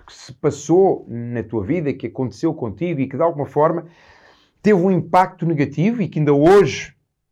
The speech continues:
pode estar a ter consequências naquilo que é a tua vida, um evento do teu passado, ou um evento que tu até estás a viver neste momento. Mas através do poder da ressignificação, através do poder da escolha do significado que tu estás a atribuir a esse evento,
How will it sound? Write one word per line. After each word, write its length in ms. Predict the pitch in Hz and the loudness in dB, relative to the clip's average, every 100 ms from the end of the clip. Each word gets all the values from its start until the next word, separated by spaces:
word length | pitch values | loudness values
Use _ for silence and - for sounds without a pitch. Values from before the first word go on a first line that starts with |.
| _ _ _ _ | _ _ _ _
pode 260 | - 202 208 | 0 0 0
estar 200 | - 180 | 0 2
a 60 | 165 | 2
ter 260 | 175 156 | 2 0
consequências 880 | - 190 - - 151 170 165 - 131 | 0 -2 -4 -6 -4 -2 -4 -6 -4
naquilo 320 | 135 135 147 | -4 -2 -4
que 220 | 131 135 | -4 -2
é 20 | 123 | -2
a 80 | |
tua 160 | - 120 | -2 -4
vida, 380 | 104 147 175 175 - | -2 -2 -2 -8 -2
um 100 | 135 | 0
evento 380 | 120 139 139 131 | 2 0 0 -4
do 100 | 123 | -4
teu 160 | 135 | -4
passado, 560 | - 101 - 120 156 - - - - | -4 -6 0 2 2 -2 -14 -20 -6
ou 120 | 190 | 0
um 120 | 247 262 | 2 4
evento 360 | 175 226 247 | 2 0 -2
que 80 | - | -6
tu 80 | 208 | -8
até 160 | 202 | -2
estás 400 | 180 - 190 185 | -4 0 -2 0
a 60 | 190 | -2
viver 520 | 165 156 123 151 165 | -4 -6 -2 -2 -2
neste 500 | 147 151 170 - - | -2 0 -2 -4 -10
momento. 400 | 143 117 95 85 - _ _ _ - | -10 -8 -8 -12 -18 _ _ _ -6
Mas 120 | 151 | -4
através 440 | 180 185 208 208 | -2 0 0 0
do 100 | 185 | -2
poder 380 | 160 165 180 175 | -4 -2 0 0
da 120 | 160 | -2
ressignificação, 1300 | 135 139 202 - 196 160 165 156 156 135 110 135 151 151 _ _ | -4 -2 -4 -4 -8 -6 -8 -8 -8 -10 -6 -4 -4 -8 _ _
através 540 | 123 117 139 151 165 123 | -10 -4 -2 2 0 0
do 100 | 151 | -6
poder 360 | 139 143 160 | -4 -2 -2
da 80 | 147 | -2
escolha 520 | 143 - 170 185 175 | -6 -6 -2 0 0
do 140 | 151 147 | -2 -6
significado 1040 | - 214 175 190 185 160 151 156 160 160 | -6 -6 -4 -4 -6 -8 -8 -4 -4 -4
que 60 | - | -16
tu 60 | |
estás 300 | 127 143 135 | -10 -6 -4
a 60 | 127 | -4
atribuir 440 | 123 123 113 123 | -6 -8 -8 -6
a 60 | 117 | -4
esse 200 | 113 117 | -6 -6
evento, 320 | 101 131 143 | -4 -4 -6